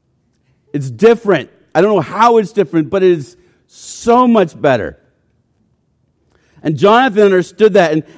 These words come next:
and he's suddenly ready to take on another twenty men. And one of the soldiers near Jonathan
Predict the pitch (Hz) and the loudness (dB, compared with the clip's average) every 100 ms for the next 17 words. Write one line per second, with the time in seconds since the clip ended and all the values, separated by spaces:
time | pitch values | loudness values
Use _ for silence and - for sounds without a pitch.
0 | - 165 190 - 214 220 185 160 190 180 | -4 -2 -2 0 -2 0 0 -2 -4 -4
1 | - 196 185 185 175 175 170 165 - 185 | -6 -10 -4 -2 0 0 -2 -6 -8 -4
2 | 185 175 233 208 117 _ _ _ _ _ | -2 0 0 -2 -6 _ _ _ _ _
3 | _ _ _ _ _ _ _ _ _ _ | _ _ _ _ _ _ _ _ _ _
4 | _ _ _ _ _ - 139 175 180 151 | _ _ _ _ _ -16 -4 0 0 0
5 | 180 170 151 147 165 139 143 156 160 151 | -4 -4 -2 -2 -2 -2 -2 0 -2 -4
6 | 117 110 | -6 -8